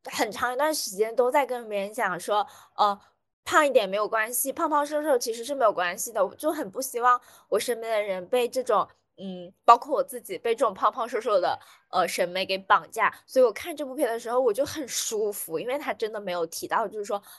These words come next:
胖是不值得被爱，或者是胖是，呃，就是不好的这件事情。这个事情我也很触动，就是我看得很舒服。然后我就看到那些评论，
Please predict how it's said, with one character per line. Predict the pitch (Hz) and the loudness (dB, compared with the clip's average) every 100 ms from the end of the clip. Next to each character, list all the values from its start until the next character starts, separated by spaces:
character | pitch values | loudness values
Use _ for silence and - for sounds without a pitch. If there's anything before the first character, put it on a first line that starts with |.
| _ | _
胖 | 311 247 | 4 4
是 | 240 247 | 0 -10
不 | 220 | -10
值 | - 170 | -12 -2
得 | 175 | 0
被 | - 196 | 4 4
爱， | 190 202 175 | 4 2 0
或 | 202 | 0
者 | 180 | -2
是 | 185 208 | -2 -6
胖 | - 262 208 208 | -4 0 0 0
是， | - 214 196 - - - | 0 0 0 -8 -20 0
呃， | 180 170 165 165 - - _ _ _ _ - | 2 2 -2 -8 -20 -20 _ _ _ _ -4
就 | 208 | -2
是 | - 196 180 - _ _ _ | 2 4 4 0 _ _ _
不 | - | 6
好 | 294 - 254 - | 6 6 0 0
的 | - | -6
这 | - 160 | -12 -10
件 | 175 | -10
事 | 170 - | -10 -12
情。 | - - - - | -14 -14 -18 -6
这 | 339 | 4
个 | 370 | 4
事 | 359 | 4
情 | 294 202 | -2 0
我 | 175 | 0
也 | |
很 | 185 - | -2 -6
触 | - 190 | -12 -2
动， | 185 214 | 0 0
就 | |
是 | 381 | 4
我 | 427 | 4
看 | - 392 | 4 -4
得 | 359 | -8
很 | 214 | -8
舒 | - 220 226 | -8 -8 -8
服。 | - 185 - - - | -4 -4 -4 -14 0
然 | 320 | 4
后 | 415 | 6
我 | 269 | 4
就 | - | 2
看 | 285 370 | -4 -2
到 | 302 277 - | -2 -2 -8
那 | 320 | -2
些 | 294 | -2
评 | 269 240 185 | -2 -4 0
论， | 247 | 2